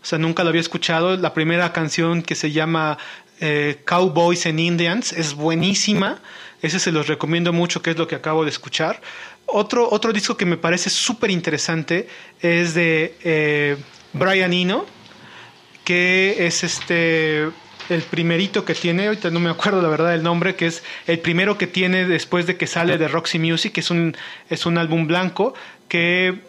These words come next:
eh, bueno, se tiene toda la esencia del glam rock. Eh, igual, por ejemplo, podría recomendarles, eh, por otra parte, un poco más experimentalón.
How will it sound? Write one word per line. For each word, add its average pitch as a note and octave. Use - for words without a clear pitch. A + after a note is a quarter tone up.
eh, D3+
bueno, D3+
se E3+
tiene F3+
toda F#3
la F3+
esencia F3+
del D#3
glam D#3+
rock. D#3
Eh, D#3
igual, F3+
por F3+
ejemplo, E3+
podría D#3+
recomendarles, E3
eh, D3
por D#3
otra E3
parte, F3+
un F3
poco F3+
más F3
experimentalón. D#3+